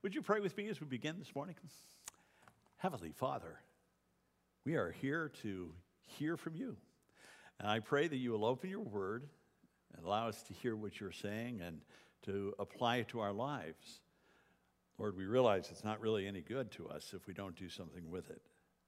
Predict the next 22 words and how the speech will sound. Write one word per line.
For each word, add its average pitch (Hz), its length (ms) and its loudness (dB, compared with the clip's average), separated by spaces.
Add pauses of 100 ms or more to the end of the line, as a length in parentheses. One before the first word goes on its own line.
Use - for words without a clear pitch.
(100)
And 82 100 -14
so 90 300 -4 (420)
I 78 100 -4
pray 104 280 2
that 98 180 -4
you 101 120 -4
will 95 220 -2 (360)
help 104 160 0
us 95 140 -10
to - 120 -16
take 117 320 0
your 95 120 -8
lessons 95 340 -4
to 90 100 -8
heart 95 360 -4 (500)
and 78 100 -10
to 82 140 -4
apply 104 320 2
them 98 140 -4
to 98 160 -4
our 95 100 0
lives, 80 540 -8